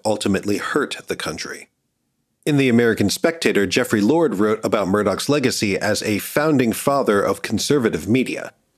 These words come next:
Along with National Review's William F. Buckley Junior, our own American Spectator's R. Emmett Tyrell Junior,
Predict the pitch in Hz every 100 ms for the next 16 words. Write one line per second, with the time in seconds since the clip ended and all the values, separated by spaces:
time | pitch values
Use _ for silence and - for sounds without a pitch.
0 | - 120 151 180 117 104 107 113 - 110
1 | 101 101 101 101 90 95 117 120 110 -
2 | 107 - - 104 - 95 82 139 120 82
3 | 90 - _ _ _ 107 110 113 113 113
4 | 110 113 104 104 - 120 - 113 98 101
5 | - _ _ 113 113 117 - 113 104 -
6 | 117 107 98 87 98 180 113 92 -